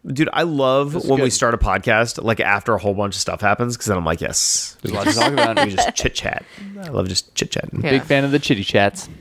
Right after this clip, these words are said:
Speaker 1: All right. So for now, thank you everyone for joining us on this week's episode of the Crit Rate Podcast. Please go to crit rate dot I O and take your survey to find your gamer profile.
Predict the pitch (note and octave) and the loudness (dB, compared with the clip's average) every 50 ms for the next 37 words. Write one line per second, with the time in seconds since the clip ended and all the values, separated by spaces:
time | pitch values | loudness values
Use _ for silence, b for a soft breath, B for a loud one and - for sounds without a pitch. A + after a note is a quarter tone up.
0 | - - - - - C3 A#2 - - _ _ _ _ _ _ - _ _ _ _ | -20 -10 -2 2 2 4 4 2 -2 _ _ _ _ _ _ -20 _ _ _ _
1 | _ _ - - C#3+ C3 A#2 A2 - A#2 A#2 A#2 A2+ A2 A#2+ C3 C#3 D3+ - _ | _ _ -4 2 2 4 4 2 2 2 4 4 6 6 4 2 0 -6 -14 _
2 | _ _ - - E3+ F#3+ E3+ C#3 G2+ F#2+ G2 F#2+ E2+ E2 E2+ F#2+ A2+ - - A#2+ | _ _ 0 0 0 2 2 0 0 0 0 -2 -2 -2 -4 -6 -8 -4 -4 0
3 | A2+ G2 E2+ E2 E2 F#2 G2 - - - - G#2+ G2+ F#2+ - - - G2 - - | 0 0 0 -2 -4 -6 -6 -8 -10 -6 -4 -2 -2 -2 -2 0 -2 -2 0 -2
4 | - G2 - F2+ E2+ E2+ - - - - G#2+ - - - - - F#2+ F#2+ - - | -4 -2 0 -2 -2 -2 -2 -4 -2 -2 -2 -2 -2 -6 -6 -6 -6 -2 -2 -2
5 | F#2+ F#2+ - G#2 G2+ - - B B B B B - - - - D3 E3 F3 F3+ | -2 -2 -2 -4 -4 -4 -6 B B B B B -2 -2 0 0 -2 0 0 0
6 | F3 E3+ D#3 C#3 C3 A#2 A2+ - - C3+ A#2+ A2+ - - - - - - A2+ A#2 | 0 0 0 2 2 2 2 2 0 -2 -2 -2 -4 -2 -2 0 2 2 0 0
7 | B2+ - - A2+ A2 A2 G#2+ G2 - - - G2+ G#2 G#2 G#2 G#2 G#2 C3 E3 - | 0 -4 -8 -4 0 2 2 2 0 0 0 2 4 4 6 4 4 4 2 0
8 | - - - G#2 G2+ F#2 - - - B2 B2 A#2 - - - - - G2 G2+ G2+ | 0 -2 -2 -2 -2 -2 -4 -2 -2 -2 -2 -2 -6 -14 -16 -10 -6 -2 -2 0
9 | G2 G2 G2 F#2+ F#2+ F#2+ - _ _ - - - - A#2+ A2+ G#2+ B2 C#3 D#3 E3 | 0 0 0 0 -2 -4 -8 _ _ -10 -8 -2 2 4 4 6 6 2 2 0
10 | - - - G2 F#2+ G2+ F#2 G2 G#2 F2+ F2+ - - - - C3+ - - D3+ D#3+ | -4 -2 0 0 0 0 0 -2 -2 -2 -4 -8 -2 0 0 0 2 2 2 4
11 | F3 F#3 | 2 0